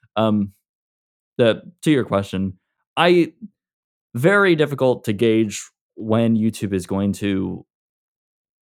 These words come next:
turn into a thing where it's just not, uh, feasible for many people. But I think for you and I, what's your, uh,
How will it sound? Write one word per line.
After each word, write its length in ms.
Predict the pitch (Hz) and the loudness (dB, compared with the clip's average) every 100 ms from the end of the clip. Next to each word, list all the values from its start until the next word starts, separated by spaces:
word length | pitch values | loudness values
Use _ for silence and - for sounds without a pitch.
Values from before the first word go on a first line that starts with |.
| _ _ _ _ 117 - _ - | _ _ _ _ -20 -20 _ -8
turn 280 | 127 120 | -2 0
into 280 | 117 113 107 | 0 0 -2
a 60 | 98 | -4
thing 300 | 107 110 107 | -2 -2 -2
where 160 | 98 | -2
it's 140 | 90 - | -4 -6
just 300 | 104 101 - | -6 -6 -4
not, 340 | 95 98 98 _ _ _ _ _ _ _ _ _ _ _ _ | -4 -2 -4 _ _ _ _ _ _ _ _ _ _ _ _
uh, 220 | - 90 85 | -4 -4 -4
feasible 480 | - 107 101 104 | -4 -4 -2 -4
for 140 | 98 101 | -2 -2
many 220 | 101 104 | 0 -2
people. 520 | 101 104 117 117 123 _ _ _ _ - | -4 -4 -2 -4 -6 _ _ _ _ 0
But 260 | 117 - _ _ _ _ _ _ _ _ _ _ 135 | 0 0 _ _ _ _ _ _ _ _ _ _ -4
I 80 | |
think 220 | 175 285 - | 0 -2 0
for 120 | 175 | 0
you 220 | 156 143 | 2 2
and 100 | 131 | 0
I, 180 | 127 117 | 0 0
what's 280 | 190 294 320 | -2 -4 -2
your, 280 | 247 - - _ _ | -4 -4 -10 _ _
uh, 100 | - | -6